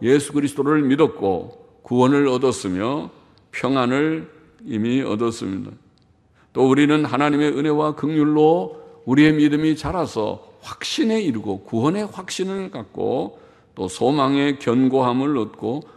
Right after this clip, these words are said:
성화를 이루어 갑니다. 하나님의 은혜로 그렇게 되고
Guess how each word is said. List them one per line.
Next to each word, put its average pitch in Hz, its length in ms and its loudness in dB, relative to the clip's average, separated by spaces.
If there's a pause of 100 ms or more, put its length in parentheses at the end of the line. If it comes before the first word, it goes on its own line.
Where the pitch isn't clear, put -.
(120)
성화를 127 840 0
이루어 120 520 0
갑니다. 101 440 -6 (1400)
하나님의 113 840 -2
은혜로 160 640 -2
그렇게 123 360 -2
되고 104 500 -10